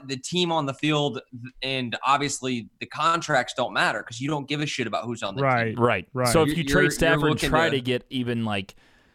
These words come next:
Speaker 3: a high round pick, I still think he's a great commodity. I don't know how much trade value he has
Speaker 1: He,
Speaker 3: because he is
Speaker 1: he,
Speaker 3: getting
Speaker 1: well,
Speaker 3: older and
Speaker 1: not,
Speaker 3: he gets hurt. So
Speaker 1: not now because everybody's got their guy. But,
Speaker 3: Right.
Speaker 1: uh,
Speaker 2: Yeah, there's not a
Speaker 1: yeah,
Speaker 2: lot of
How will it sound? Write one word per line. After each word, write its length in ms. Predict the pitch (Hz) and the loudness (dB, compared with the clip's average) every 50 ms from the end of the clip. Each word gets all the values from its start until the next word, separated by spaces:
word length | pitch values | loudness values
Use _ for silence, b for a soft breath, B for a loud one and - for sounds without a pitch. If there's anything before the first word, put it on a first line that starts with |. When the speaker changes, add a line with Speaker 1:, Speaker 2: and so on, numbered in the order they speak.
| _ _ _ _ - B B B B B B B B B - | _ _ _ _ -20 B B B B B B B B B -4
Speaker 3:
a 120 | - 123 | -4 -4
high 280 | 120 - - 160 175 180 | -4 0 0 2 2 2
round 280 | 170 147 135 123 107 | 2 0 0 0 0
pick, 200 | - - 160 180 | 0 -2 -2 -2
I 160 | - 104 123 127 | -2 -4 -4 -4
still 240 | - - 208 196 | -2 -2 -2 -2
think 200 | - - 151 139 | -2 -2 -4 -4
he's 200 | - 131 117 101 | -2 -4 -2 -2
a 80 | 98 95 | -2 -4
great 340 | 90 90 107 104 123 127 110 | -4 -4 -2 0 0 -2 -2
commodity. 540 | - 104 98 95 117 151 135 101 95 95 104 | -4 -4 -4 -2 -2 -2 -2 -2 -2 -2 -2
I 60 | 113 | -2
don't 80 | 120 117 | 0 0
know 60 | 117 | -2
how 80 | 113 113 | -2 -2
much 160 | 104 - - | -4 -6 -4
trade 260 | - 131 123 143 123 | -4 -2 -2 -2 -2
value 300 | 110 107 104 104 101 95 | 0 0 0 0 0 0
he 100 | 98 98 | -2 -2
has 180 | 87 92 95 - | -2 0 0 0
Speaker 1:
He, 60 | 165 - | 0 -2
Speaker 3:
because 220 | - - 120 104 | -2 -2 -2 0
he 120 | - 180 | 2 2
is 80 | 185 190 | 2 2
Speaker 1:
he, 40 | 185 | 0
Speaker 3:
getting 200 | 117 104 101 107 | -2 -2 0 2
Speaker 1:
well, 240 | 123 135 139 139 147 | 4 4 4 4 4
Speaker 3:
older 180 | 147 143 110 | 2 2 0
and 100 | 104 98 | 0 2
Speaker 1:
not, 100 | 147 147 | 4 4
Speaker 3:
he 40 | 156 | 4
gets 100 | 160 - | 4 2
hurt. 340 | - 131 127 110 104 - - | 0 0 0 0 -2 -4 -6
So 380 | - - 98 92 92 95 95 - _ _ _ _ _ _ _ _ _ _ | -6 -4 -2 -2 -2 -2 -4 -6 _ _ _ _ _ _ _ _ _ _
Speaker 1:
not 340 | 143 143 151 165 165 135 143 | -2 0 2 2 2 0 -2
now 440 | 143 135 127 123 131 135 139 156 160 | -4 -2 0 0 2 2 2 2 2
because 340 | 147 147 135 123 139 117 117 | 2 0 0 0 -2 -2 -2
everybody's 360 | 117 117 120 113 113 110 113 | -4 -4 -4 -6 -6 -6 -4
got 140 | 113 107 - | -4 -4 -4
their 100 | 113 98 | -4 -8
guy. 520 | 95 92 107 90 98 107 113 117 120 127 120 117 | -8 -8 -8 -6 -4 -4 -4 -4 -4 -6 -8 -8
But, 160 | 117 113 110 | -4 -2 0
Speaker 3:
Right. 200 | 90 90 92 98 | 0 0 -2 -2
Speaker 1:
uh, 200 | 101 107 104 104 131 | -4 -2 -2 2 2
Speaker 2:
Yeah, 320 | 139 131 123 120 113 113 110 | 4 4 4 4 2 0 0
there's 280 | 113 127 143 151 135 127 | 0 2 2 2 4 4
not 240 | 151 160 170 180 175 | 4 6 6 6 6
a 40 | |
Speaker 1:
yeah, 60 | 156 147 | 6 6
Speaker 2:
lot 220 | 147 151 156 151 | 8 8 8 6
of 140 | 143 135 | 6 4